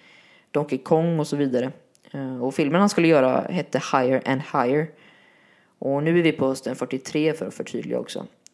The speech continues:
Och när tåget från öst kom in på stationen i Kalifornien så väntade tusentals av skrikande tonåringar där för att, ja, möta honom. Samma tonåringar, tonåringar åkte, ja, nästan direkt mot Hollywood Bowl för en konsert Frank skulle hålla.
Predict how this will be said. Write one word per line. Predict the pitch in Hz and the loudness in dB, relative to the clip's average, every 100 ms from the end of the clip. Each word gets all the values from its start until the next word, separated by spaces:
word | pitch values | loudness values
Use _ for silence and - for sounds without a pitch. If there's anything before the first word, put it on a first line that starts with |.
| _ _ - | _ _ -8
Och | 151 | -6
när | 139 139 131 117 | -2 -2 -2 -2
tåget | - 170 160 180 | -4 -2 0 0
från | - 151 | -2 0
öst | 151 190 - | 2 0 -2
kom | - 170 196 196 | 4 6 6 4
in | 165 190 | 4 2
på | 156 | 2
stationen | 143 - 147 151 165 | 0 0 2 2 0
i | |
Kalifornien | 160 143 147 127 131 160 160 | 0 0 2 2 2 0 0
så | 143 | 2
väntade | 151 135 - 147 | 2 2 0 0
tusentals | 170 165 151 131 131 147 160 147 | 2 -2 -2 -4 2 2 4 0
av | |
skrikande | - - 139 135 123 | -4 -2 0 0 -4
tonåringar | 123 151 131 123 139 170 | -2 0 0 0 0 2
där | 151 117 | 2 2
för | - 120 | 2 0
att, | 123 - - _ _ | 0 -6 -20 _ _
ja, | 277 196 | 0 4
möta | 202 131 - 120 | 4 2 2 0
honom. | 127 170 - - - - _ _ _ - | 2 0 -4 -18 -20 -20 _ _ _ -6
Samma | 170 151 143 | -2 2 0
tonåringar, | 143 160 143 139 135 135 - - | 0 -2 0 0 0 0 -2 -4
tonåringar | 185 151 127 131 139 | 0 0 0 0 -2
åkte, | 139 120 127 147 - _ | -2 0 0 -2 -8 _
ja, | 233 170 | -4 -2
nästan | 170 175 135 | 0 -2 0
direkt | 131 147 - - | 0 0 -4 -4
mot | 147 135 | -4 -4
Hollywood | - - 147 139 139 | -4 2 2 2 0
Bowl | 135 135 151 151 143 | 2 2 2 0 -8
för | - 127 | -4 0
en | 127 127 - | 0 -2 -8
konsert | - 143 139 131 135 165 | -6 -4 2 2 2 0
Frank | 135 131 139 | 0 0 -4
skulle | - 127 131 | -4 -2 2
hålla. | 139 123 | 2 2